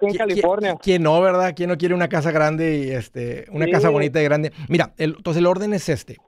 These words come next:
Speaker 2: Ya tien-, ya, ya creaste una
Speaker 1: Ok.
Speaker 2: estabilidad impresionante, Eduardo, de una manera súper acelerada, y te felicito a ti y a tu
Speaker 1: Ujú.
Speaker 2: esposa porque ya aprendieron lo más
Speaker 1: Muchas gracias.
Speaker 2: importante de finanzas.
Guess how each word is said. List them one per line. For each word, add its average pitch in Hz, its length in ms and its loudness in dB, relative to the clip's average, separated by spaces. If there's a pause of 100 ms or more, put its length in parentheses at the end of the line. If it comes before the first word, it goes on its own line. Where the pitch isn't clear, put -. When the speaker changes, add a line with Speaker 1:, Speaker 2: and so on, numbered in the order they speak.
(480)
Speaker 2:
Ya 151 140 0
tien-, 180 240 -2
ya, 185 140 -2
ya 160 140 0
creaste 196 260 0
una 196 60 4
Speaker 1:
Ok. 185 40 2
Speaker 2:
estabilidad 160 340 0
impresionante, 160 840 -2
Eduardo, 160 180 0
de 156 80 0
una 165 100 0
manera 151 300 0
súper 143 300 -6
acelerada, 135 460 0
y 151 140 -6
te 131 140 -6
felicito 139 460 -4
a 135 60 -2
ti 151 80 -2
y - 40 2
a - 20 0
tu 139 140 -6
Speaker 1:
Ujú. 147 80 -8
Speaker 2:
esposa 165 340 -2
porque 135 340 -6 (240)
ya 135 140 0
aprendieron 165 500 2
lo 151 100 2
más 147 120 -2
Speaker 1:
Muchas 160 100 -2
gracias. 165 240 -2
Speaker 2:
importante 143 440 0
de 139 80 -2
finanzas. 113 480 -4